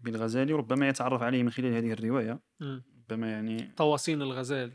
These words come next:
Speaker 1: طواسين الغزالي لعبد الله بن عرفة، وحاول أن يعني يمزج ال-، الحقيقة بالخيال من خلال تراجم الغزالي، ثم يضيف يعني بعض ال-، كما نقولوا احنا الملح، الظراف.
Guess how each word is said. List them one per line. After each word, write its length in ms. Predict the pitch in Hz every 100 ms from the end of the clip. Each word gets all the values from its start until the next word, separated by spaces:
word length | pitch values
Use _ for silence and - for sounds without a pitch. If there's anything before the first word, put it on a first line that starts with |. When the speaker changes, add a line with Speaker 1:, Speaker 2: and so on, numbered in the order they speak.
| -
Speaker 1:
طواسين 280 | 120 123 120
الغزالي 340 | 113 117 117
لعبد 300 | 113 107 110
الله 160 | 113 117
بن 120 | 107
عرفة، 400 | 101 101 165 202 _ -
وحاول 580 | 123 - 143 127 117
أن 400 | 113 - 117 110
يعني 260 | 113 107 113
يمزج 300 | 135 110 110
ال-، 200 | 113 143 _ 160 127 131 123 113
الحقيقة 500 | - 117 131 113 110
بالخيال 600 | 110 113 - 110 113 123 151 _ _ _ _ -
من 80 | 131
خلال 320 | 127 127 120
تراجم 340 | 120 113 113
الغزالي، 340 | 113 104 117 185
ثم 180 | 220
يضيف 300 | 208 160 135
يعني 200 | 120 113
بعض 280 | 113 104 113
ال-، 160 | 104 - 143 -
كما 120 | 107
نقولوا 200 | 107 107
احنا 240 | 107 107 113 117 120 -
الملح، 420 | 117 131 - - _ - - - -
الظراف. 460 | 107 101 120 165